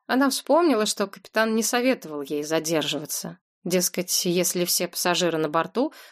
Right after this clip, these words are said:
то они пополнят запас питьевой воды и продуктов, да и поплывут в более тихое место. Соня расплатилась с хозяином кафе и отправилась к пирсу, но пошла не через рынок, а в обход.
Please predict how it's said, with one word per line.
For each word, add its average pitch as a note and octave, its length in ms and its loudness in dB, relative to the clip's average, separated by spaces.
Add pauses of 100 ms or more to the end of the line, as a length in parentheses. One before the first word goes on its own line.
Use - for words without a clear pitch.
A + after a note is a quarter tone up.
(100)
то G#3+ 100 2
они B3+ 300 6
пополнят B3 520 2
запас A3+ 360 0
питьевой G#3 460 2
воды F#3 320 0
и E3 40 -2
продуктов, C4 640 0
да A#3+ 160 0
и D4+ 160 4
поплывут B3+ 600 2
в G#3+ 100 2
более C4 380 4
тихое G3 420 -2
место. E3+ 460 -2 (1080)
Соня C#4+ 460 4
расплатилась C4+ 640 2
с - 60 0
хозяином F3 560 0
кафе F4 480 -2
и A#3 80 0
отправилась A#3+ 680 0
к - 120 -16
пирсу, - 600 -4 (160)
но A#3 280 2
пошла D4 500 2
не D4 160 2
через C#4+ 320 2
рынок, D#4 440 4
а G#3+ 100 0
в B3 60 0
обход. A#3 560 -2